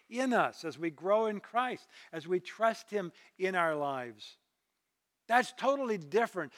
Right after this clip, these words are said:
than simply conforming to external standards by keeping a bunch of rules. The glory of the law faded away,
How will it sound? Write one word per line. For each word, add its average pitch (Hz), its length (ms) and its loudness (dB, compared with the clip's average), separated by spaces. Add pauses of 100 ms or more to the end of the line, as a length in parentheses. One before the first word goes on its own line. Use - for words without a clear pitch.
(100)
than 185 200 -2
simply 214 500 0
conforming 196 760 -4
to 160 120 -8 (140)
external 190 540 -4
standards 185 680 -6 (240)
by 175 160 0
keeping 175 480 -6
a 147 40 -6
bunch 165 300 -4
of 156 180 -10
rules. 147 680 -6 (1700)
The 165 60 -10
glory 208 400 4
of 202 100 0
the 190 80 -2
law 190 320 2
faded 208 600 0
away, 196 440 2